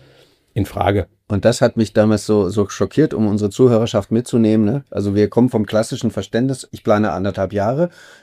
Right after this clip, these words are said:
Speaker 2: übers agile Verständnis, ich plane nur noch vierzehn Tage, um, äh, äh, das Ergebnis auszuwerten und on track zum Ergebnis zu kommen. Und deine These, und das war das Schockierende, die hat gesagt, ja, vierzehn Tage, selbst eine Woche ist noch zu lang, das brauche ich nicht mehr.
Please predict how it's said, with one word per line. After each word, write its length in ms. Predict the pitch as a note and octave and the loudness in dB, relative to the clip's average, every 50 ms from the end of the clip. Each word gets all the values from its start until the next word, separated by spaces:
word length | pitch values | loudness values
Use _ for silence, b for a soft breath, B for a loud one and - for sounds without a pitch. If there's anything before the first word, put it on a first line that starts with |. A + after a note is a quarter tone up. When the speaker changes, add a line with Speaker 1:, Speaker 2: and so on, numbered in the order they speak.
| B _ | B _
Speaker 2:
übers 360 | - C3+ B2 A3 G#3 - - | 2 4 4 4 4 2 0
agile 400 | - G#2 G2+ F#2+ G#2+ C3+ G3 A#3 | -2 -4 -2 0 2 4 4 4
Verständnis, 520 | G#3+ - G#2+ - - G2 G2 G2+ A#2 C3 - | 4 2 0 -2 0 0 2 2 2 0 -2
ich 160 | - - - | -8 -12 -4
plane 300 | - A2 G#2 A2 A2+ G#2+ | -2 0 2 4 4 4
nur 100 | G#2+ A2 G#2 | 4 4 2
noch 120 | G2+ F#2+ | 0 0
vierzehn 340 | - - D#3+ F3 - - A2 | 0 0 0 0 0 -2 -2
Tage, 540 | - G#2 G#2+ D#3 G3 E3+ A2 A#2 D3+ A3 A3+ b b b b b b - | 0 2 2 2 4 4 4 4 4 2 0 b b b b b b 2
um, 260 | A#2+ A#2 G#2 G2+ - _ _ _ - | 4 4 4 2 0 _ _ _ -4
äh, 140 | A#2+ A2+ G#2+ - - A#2 A2 - - | -2 -2 -2 -2 -2 -2 -2 -2 -4
äh, 40 | A2+ | -4
das 160 | G#2+ A2 G#2 | -2 -2 0
Ergebnis 400 | A#2 G#2 G#2 A#2 - - B2+ - | 0 0 0 -2 -2 -2 -4 -2
auszuwerten 480 | - C3 C3+ - - B2+ B2+ B2 B2+ B2 | -4 -4 -4 -2 -2 0 0 0 0 -4
und 140 | A2+ - | -4 -4
on 100 | - A2 | -4 -4
track 320 | G#2+ - A#2+ A#2+ - - - - | -2 0 0 0 0 -4 -10 -8
zum 200 | - - B2 A2 | -6 -4 -4 -4
Ergebnis 340 | G#2 G#2+ A2+ A2+ C#3 C3 | -4 -6 -6 -6 -6 -8
zu 100 | - - | -8 -8
kommen. 260 | - - C#3 C#3+ C#3+ B B B B B B | -6 -2 -2 -2 -4 B B B B B B
Und 220 | - - A2 F#2+ G#2+ | -6 -4 -2 0 2
deine 240 | G#2 B2+ F3 F3 | 4 4 4 4
These, 300 | - - D3+ D#3+ E3 D#3 | 4 2 2 2 2 2
und 100 | C#3 A2+ | 0 0
das 140 | A2 G#2+ G#2 | 0 -2 0
war 80 | C3 C#3 | 0 -2
das 140 | D3+ C3 - | -2 -2 -4
Schockierende, 420 | C3+ B2+ - - C#3 C3 C3 A#2+ | -6 -4 0 0 2 2 2 2
die 100 | A2 A2 | 2 2
hat 140 | A2+ A2 - | 0 0 -2
gesagt, 320 | G#2 G2 G#2 G#2 G2+ - | -2 -2 -2 -2 -2 -4
ja, 80 | - D#2+ | -10 -12
vierzehn 320 | - - F2+ - - G2+ | -12 -14 -14 -10 -10 -6
Tage, 340 | F#2 A2 G#2 G#2 G2+ G2 F#2 B B B B B B B - | -4 -4 -4 -2 -4 -4 -6 B B B B B B B -12
selbst 260 | - F#2 F2+ - - | -10 -10 -8 -8 -8
eine 100 | G2 F2 | -2 0
Woche 220 | A2 C#3 - - B2 | 0 0 2 0 -2
ist 200 | F#2 D2 - - | -2 -2 -6 -6
noch 140 | G2 F2 | -6 -6
zu 140 | - - - | -8 -8 -6
lang, 220 | F#2+ F2+ F#2+ A2 A2+ | -4 -4 -4 -4 -4
das 140 | - F#2 | -6 -10
brauche 280 | - - G#2+ A2 G2 F#2 | -6 0 0 0 0 0
ich 80 | E2 - | -4 -10
nicht 200 | E2+ D2 - - | -12 -12 -12 -12
mehr. 180 | C#2 C2 C2+ | -12 -14 -14